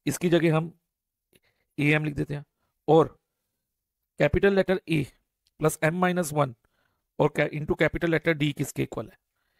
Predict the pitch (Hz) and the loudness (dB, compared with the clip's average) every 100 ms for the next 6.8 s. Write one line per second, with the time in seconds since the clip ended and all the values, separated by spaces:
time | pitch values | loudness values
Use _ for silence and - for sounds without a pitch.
0 | _ 143 135 151 - 147 147 143 143 143 | _ -2 -2 -2 0 -2 0 -4 -2 -4
1 | 135 135 127 - _ _ - 170 165 165 | -4 -4 -8 -14 _ _ -6 0 4 4
2 | 156 160 147 147 135 - 107 - _ _ | 4 0 0 -2 -4 -4 -10 -20 _ _
3 | _ - 143 160 185 - _ _ 151 160 | _ 2 6 6 6 0 _ _ -2 -2
4 | 170 165 143 185 - _ _ _ - 151 | 0 -2 0 -4 -6 _ _ _ -4 0
5 | 190 - 139 131 - 120 - - _ _ | 0 0 -4 -6 -10 -14 -16 -20 _ _
6 | _ _ - 135 170 170 160 | _ _ -4 -2 0 0 -2